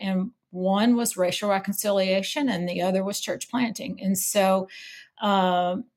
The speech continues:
and so I watched it there in a city that's really not in the Deep South and saw some of the opposition there in that city. But now that I live here, uh, it has a different history. And so it, it's,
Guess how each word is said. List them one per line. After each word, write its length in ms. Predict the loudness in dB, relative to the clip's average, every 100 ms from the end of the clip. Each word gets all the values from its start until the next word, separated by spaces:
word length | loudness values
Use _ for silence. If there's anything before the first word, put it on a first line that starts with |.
| _ _ _ _ -2
and 180 | 0
so 240 | 2 2 2
I 240 | 4 2
watched 500 | 4 6 4 2 0
it 240 | -2 0 2
there 380 | 4 6 4
in 160 | 2 0
a 80 | -2
city 460 | -2 -2 -2 -2
that's 360 | 0 -2 -2 -2
really 260 | 0 2 2
not 200 | 0 0
in 100 | 0
the 100 | 0
Deep 220 | -2 -2
South 480 | -2 -2 0 -2 -4
and 240 | -4 -4
saw 420 | -2 0 2 2
some 360 | 0 -2 0 0
of 80 | 2
the 60 |
opposition 760 | 2 0 0 -4 -4 -2 -2 2
there 200 | 2 2
in 120 | 0
that 180 | -4 -4
city. 240 | -4 -2
But 200 | 0 0
now 240 | 2 2
that 140 | 2 2
I 140 | 2
live 240 | 2 0 -2
here, 460 | -2 2 2 -2 -12 -20 -20 -20 _ 2
uh, 220 | 4 4
it 140 | 2 2
has 240 | 2 2
a 80 | 2
different 380 | 0 -4 -4 -6
history. 640 | -4 -4 -4 -4 -4 -2
And 260 | -2 -2 -2
so 440 | -2 0 2 4
it, 180 | 2 0
it's, 480 | 2 2 0 -4 -6